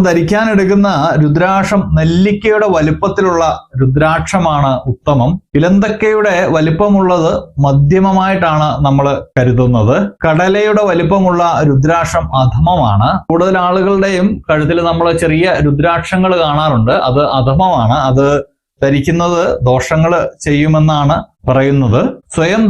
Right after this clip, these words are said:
ധാരമുള്ളതും ബലമുള്ളതും മുള്ളോട് കൂടിയതുമായിട്ടുള്ള രുദ്രാക്ഷമാണ് ഉത്തമമായിട്ടുള്ളത്. ഇത് സാധാരണ നൂലിൽ കോർത്തോ സ്വർണം, വെള്ളി എന്നിവയിൽ കെട്ടിയൊക്കെ ധരിക്കാവുന്നതാണ്. കഴുത്തിലാണെങ്കിൽ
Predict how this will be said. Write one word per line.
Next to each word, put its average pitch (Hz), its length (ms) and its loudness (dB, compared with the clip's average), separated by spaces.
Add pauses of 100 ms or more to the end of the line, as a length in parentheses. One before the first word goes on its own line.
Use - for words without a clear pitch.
ധാരമുള്ളതും 175 800 0 (200)
ബലമുള്ളതും 170 680 2 (360)
മുള്ളോട് 214 580 2
കൂടിയതുമായിട്ടുള്ള 185 920 0 (280)
രുദ്രാക്ഷമാണ് 156 840 0 (220)
ഉത്തമമായിട്ടുള്ളത്. 156 1000 0 (400)
ഇത് 196 160 2 (340)
സാധാരണ 196 500 0 (520)
നൂലിൽ 170 360 0
കോർത്തോ 165 340 0 (500)
സ്വർണം, 165 400 0 (180)
വെള്ളി 160 300 2 (100)
എന്നിവയിൽ 160 400 2
കെട്ടിയൊക്കെ 170 500 0 (200)
ധരിക്കാവുന്നതാണ്. 139 840 0 (580)
കഴുത്തിലാണെങ്കിൽ 202 760 0